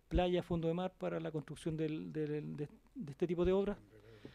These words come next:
Queda a nombre de la Dirección de Obras Portuarias y una vez terminadas las obras se, eh, coordina con lo, con los pescadores organizados para que ellos pidan una concesión marítima o si lo prefieren ellos mismos pueden, ah, aplicar, pueden, eh, utilizar el nuevo mecanismo que, que incorpora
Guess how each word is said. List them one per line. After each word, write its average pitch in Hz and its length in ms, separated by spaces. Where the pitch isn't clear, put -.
Queda 165 280
a - 20
nombre 170 280
de 165 120
la 160 180
Dirección 160 260
de 180 60
Obras 175 100
Portuarias 208 380
y 180 60
una 175 100
vez 180 100
terminadas 175 360
las 202 160
obras 220 240
se, 202 480
eh, 156 180
coordina 170 360
con 170 180
lo, 170 200
con - 220
los 156 200
pescadores 170 400
organizados 165 480
para 175 200
que 185 100
ellos 190 140
pidan 190 360
una 175 220
concesión 160 380
marítima 202 360
o - 120
si - 120
lo 160 160
prefieren 190 480
ellos 190 220
mismos 202 320
pueden, 160 280
ah, 160 340
aplicar, 151 640
pueden, 147 600
eh, 147 340
utilizar 156 440
el 160 80
nuevo 175 120
mecanismo 175 380
que, 160 380
que 156 80
incorpora 156 1040